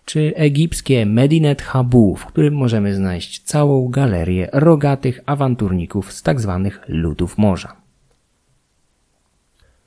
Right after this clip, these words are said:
To właśnie podczas nordyckiej epoki brązu w Skandynawii,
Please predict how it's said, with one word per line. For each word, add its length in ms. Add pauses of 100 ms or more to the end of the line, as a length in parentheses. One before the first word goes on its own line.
(880)
To 100
właśnie 320
podczas 640
nordyckiej 800
epoki 360
brązu 460
w 60
Skandynawii, 920